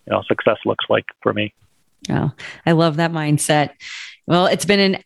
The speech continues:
Speaker 2: absolute pleasure speaking with you and getting to know you, uh, what you do and, and what Schwab is up to a little bit better. So I appreciate your time and look forward to what's next for you at Schwab.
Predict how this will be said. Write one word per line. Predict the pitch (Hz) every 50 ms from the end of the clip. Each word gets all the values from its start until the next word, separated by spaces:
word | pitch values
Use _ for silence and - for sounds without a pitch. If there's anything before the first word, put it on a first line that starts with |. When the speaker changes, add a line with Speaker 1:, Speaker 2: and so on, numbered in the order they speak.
| _ -
Speaker 2:
absolute | 208 226 233 185 - 240 240 226 -
pleasure | - 190 170 160 147 165 160
speaking | 156 - - 156 147 - 156 151 147
with | 151 147 -
you | 143 143
and | 151 156
getting | 151 156 151 151 151 147
to | - - 160
know | 151 151
you, | 151 151 147 156 151 147 151 151 156
uh, | - - 143 139 139 139 139
what | 143 143 156 151 -
you | 165 160 151
do | 151 156 156 160 160 156
and, | 143 139 143 139 139 - -
and | 151 143 147 143
what | 143 143 147 -
Schwab | - - 175 165 160 151
is | 170 147 160
up | 160 156 -
to | - 175
a | 165 170
little | 170 156 160 156
bit | 160 156 151
better. | - 156 151 160 165 175 180
So | 165 - - 160
I | 156 151
appreciate | 156 151 - - 233 226 - - 196 165
your | - 170
time | 156 - 160 156 151 147 151 151
and | 147 147 143 - - - - - - - - - - -
look | - 170 185 175 -
forward | - 170 160 156 156 156 147
to | - - 156 147 147 147
what's | - - 156 151 147 147 143 - -
next | 151 143 139 - -
for | - -
you | 151 147 143 143
at | 139 135
Schwab. | - - - 147 143 135 135 135 139 143 143